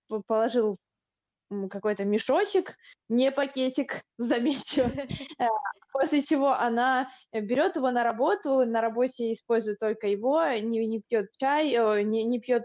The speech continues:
Speaker 1: э, чай, который закупает компания, э, не пьет кофе. Если пьет кофе, то только, э, дек-, декаф пьет,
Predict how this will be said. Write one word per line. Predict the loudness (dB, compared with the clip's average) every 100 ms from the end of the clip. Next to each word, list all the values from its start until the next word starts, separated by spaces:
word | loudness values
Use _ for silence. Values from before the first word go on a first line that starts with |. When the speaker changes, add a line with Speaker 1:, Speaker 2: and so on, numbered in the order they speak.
| 0
Speaker 1:
э, | 0 0 -2
чай, | -2 -2
который | -2 -2 0 0
закупает | -4 -2 -2 -2
компания, | -4 -2 0 0 0 0 -2 -6 _ _ -2
э, | 0
не | 2 0
пьет | 2 0 0
кофе. | 0 0 0 -2
Если | 0 0 -2
пьет | 0 -2 0
кофе, | -2 -2 -2
то | -2 0
только, | 0 -2 -2 -2 -4 _ _ _ _ _
э, | -2 0 2 0 0 0 -2 -8
дек-, | -2 -2 -2 -2 -2 -2
декаф | -2 0 -2 -4 _
пьет, | -2 0 0